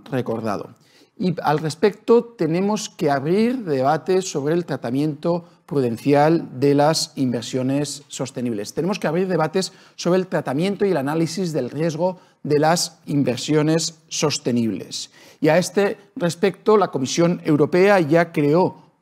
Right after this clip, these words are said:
un grupo de expertos, la Plataforma de Finanzas Sostenibles, encargado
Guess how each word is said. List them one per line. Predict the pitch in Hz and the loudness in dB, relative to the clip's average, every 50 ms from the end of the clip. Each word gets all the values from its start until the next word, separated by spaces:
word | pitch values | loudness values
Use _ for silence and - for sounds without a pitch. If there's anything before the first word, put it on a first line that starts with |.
| _ | _
un | - 165 160 143 | -2 -2 0 2
grupo | 143 151 131 - 139 135 | 2 0 2 2 2 2
de | 131 | 2
expertos, | 123 127 - - 180 185 180 - 240 240 240 | 0 0 0 0 0 0 0 0 0 2 2
la | 190 143 | 0 0
Plataforma | - 127 127 - 117 - 147 139 143 131 | -2 -2 -4 -4 -4 -4 -2 -2 0 -2
de | 123 | -2
Finanzas | 123 - 135 131 135 135 - 135 127 - - - _ _ _ | -2 -2 -2 -2 -2 -2 -2 -4 -4 -6 -10 -20 _ _ _
Sostenibles, | - - 170 156 - - - 147 147 160 160 160 175 190 185 - - | -4 0 0 0 0 2 2 4 4 4 6 6 4 4 2 0 0
encargado | - 160 151 143 156 156 151 139 127 165 175 175 190 202 202 | 0 2 2 4 4 2 2 2 2 2 2 4 4 2 0